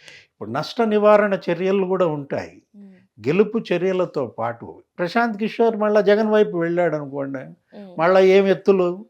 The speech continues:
Speaker 1: జిత్తులు అక్కడ అతను సజెస్ట్ చేస్తాడో,
Speaker 2: మ్మ్. మ్మ్.
Speaker 1: మ్మ్? ఆ, దానివల్ల మళ్ళా తెలుగుదేశంకి ఏమైనా నష్టం జరుగుతుంది అనేది ఉంటుంది కదా.
Speaker 2: మ్మ్.
Speaker 1: అంటే గెలుపు వ్యూహం ఎలా ఉంటుందంటే మనం గెలవటం కోసం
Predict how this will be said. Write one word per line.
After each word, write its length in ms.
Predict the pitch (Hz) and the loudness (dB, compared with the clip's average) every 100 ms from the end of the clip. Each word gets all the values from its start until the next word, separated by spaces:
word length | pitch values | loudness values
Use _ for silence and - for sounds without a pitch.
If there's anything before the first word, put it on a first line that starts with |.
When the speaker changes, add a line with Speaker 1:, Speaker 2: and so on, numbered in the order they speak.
| 143 | -6
Speaker 1:
జిత్తులు 580 | 180 - 190 175 175 175 _ _ 175 | -6 0 0 0 -4 -8 _ _ -4
అక్కడ 540 | 170 180 175 156 151 - _ - | 0 4 6 4 2 -8 _ -8
అతను 240 | 156 185 170 | -4 -2 -2
సజెస్ట్ 480 | - 151 175 - | -4 -4 -4 -6
చేస్తాడో, 760 | 156 151 - 143 135 135 196 190 214 | -6 -6 -6 -6 -6 -8 -12 -20 -20
Speaker 2:
మ్మ్. 80 | 208 | -12
మ్మ్. 120 | 185 | -10
Speaker 1:
మ్మ్? 100 | 240 _ _ _ - | -10 _ _ _ -4
ఆ, 100 | 147 | -4
దానివల్ల 540 | 147 156 196 208 208 | 0 4 4 6 6
మళ్ళా 200 | 202 196 | 6 4
తెలుగుదేశంకి 640 | 190 190 196 196 190 190 180 | 4 6 6 6 4 0 -2
ఏమైనా 280 | 175 151 | -2 -2
నష్టం 300 | 147 - 175 | -4 -4 -4
జరుగుతుంది 440 | 165 160 151 160 160 | -2 -2 -4 -4 -4
అనేది 240 | 160 160 | -4 -6
ఉంటుంది 320 | 156 160 160 | -8 -8 -8
కదా. 240 | 151 151 - _ 226 | -10 -10 -14 _ -16
Speaker 2:
మ్మ్. 100 | 202 | -12
Speaker 1:
అంటే 560 | 151 113 104 127 226 254 _ - _ _ 113 | -10 -10 -10 -10 -12 -14 _ -20 _ _ -2
గెలుపు 320 | 190 240 - | 0 0 -2
వ్యూహం 540 | 247 202 214 202 220 | -2 2 2 2 0
ఎలా 240 | 196 196 208 | 2 4 4
ఉంటుందంటే 600 | 190 180 180 175 165 208 | 2 -4 -4 -4 -4 -6
మనం 480 | 156 135 175 196 180 | -4 -2 0 0 2
గెలవటం 440 | 185 202 202 214 | 4 4 2 -4
కోసం 640 | 185 208 202 214 220 226 | 0 0 2 -2 -2 -10